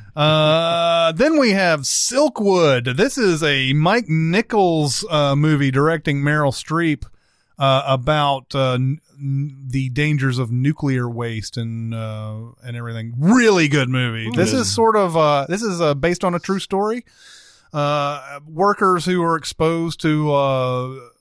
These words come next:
Speaker 1: uh, like, awful levels of radiation and everything and don't have any, any laws to protect them and everything. And Meryl Streep is the person who's trying to get better regulations at the plant.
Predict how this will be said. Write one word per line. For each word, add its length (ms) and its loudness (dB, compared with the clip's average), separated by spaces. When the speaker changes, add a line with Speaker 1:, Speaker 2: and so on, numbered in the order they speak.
Speaker 1:
uh, 460 -8
like, 320 -12
awful 440 2
levels 340 0
of 120 -4
radiation 920 -2
and 100 -2
everything 520 -2
and 160 -4
don't 260 0
have 220 0
any, 260 -2
any 220 -4
laws 480 0
to 80 -8
protect 420 -4
them 220 -4
and 100 -6
everything. 400 -8
And 180 -8
Meryl 220 4
Streep 380 -2
is 240 -6
the 100 -2
person 440 0
who's 220 -2
trying 400 -2
to 480 -6
get 400 -6
better 260 0
regulations 800 -4
at 140 -6
the 60 -14
plant. 440 -10